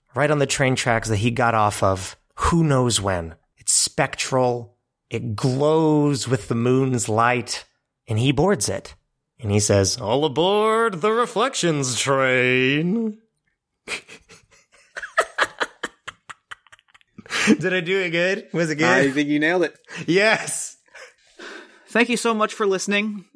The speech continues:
Speaker 2: to the fi-, Shattering of the Five Jeweled Crown, a Reflections actual play. Uh, Reflections is an amazing role-playing game by Jim McClure and Third Act Publishing. They are, uh,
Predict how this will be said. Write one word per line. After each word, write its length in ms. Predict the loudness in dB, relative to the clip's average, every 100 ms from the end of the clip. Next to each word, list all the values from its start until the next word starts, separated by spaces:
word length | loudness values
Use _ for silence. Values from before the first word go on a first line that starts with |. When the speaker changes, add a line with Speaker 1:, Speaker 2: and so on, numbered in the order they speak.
| -20 _ -20 -20 -20 -20 -6
Speaker 2:
to 460 | 2 4 4 2
the 80 | 0
fi-, 300 | 0 -2 -2
Shattering 480 | -2 -2 0 0 0
of 120 | -2
the 80 | -2
Five 320 | 0 -2 -2
Jeweled 300 | 0 0 -2
Crown, 480 | -2 0 2 -2 -6 _
a 60 | -2
Reflections 520 | -2 0 -2 0 -2
actual 380 | -2 -4 -2 -2
play. 360 | 0 0 0 -4 -20 -20 -16 -4
Uh, 200 | -2 0
Reflections 560 | 0 -2 -2 0 -2
is 140 | -2 0
an 80 | 0
amazing 540 | 0 0 2 2 2
role-playing 420 | 0 0 0 2
game 180 | 2 0
by 120 | -2
Jim 220 | -2 -2
McClure 380 | -2 -2 0 0
and 100 | 0
Third 220 | 0 0
Act 180 | 0 -2
Publishing. 480 | -2 0 0 0 -4 _ _ _ -6
They 200 | -2 0
are, 380 | 2 2 2 0
uh, 400 | 0 2 2